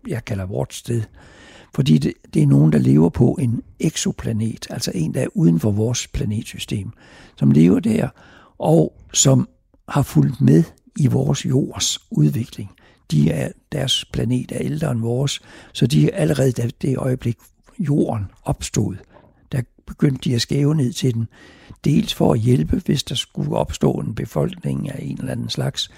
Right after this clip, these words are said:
som kunne trænge til hjælp, og dels for at gardere sig, hvis der skulle opstå, stå nogen, der var lidt truende eller farlige.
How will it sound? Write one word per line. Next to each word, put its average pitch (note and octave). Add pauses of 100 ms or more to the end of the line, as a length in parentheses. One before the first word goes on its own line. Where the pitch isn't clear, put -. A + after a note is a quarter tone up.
(160)
som A2+ (520)
kunne -
trænge -
til C3
hjælp, A#2+ (420)
og B2
dels -
for B2
at -
gardere C#3+
sig, A2+
hvis A2
der -
skulle -
opstå, -
stå -
nogen, A#2+
der B2+
var B2+
lidt A#2+
truende D#3
eller G#2+
farlige. G#2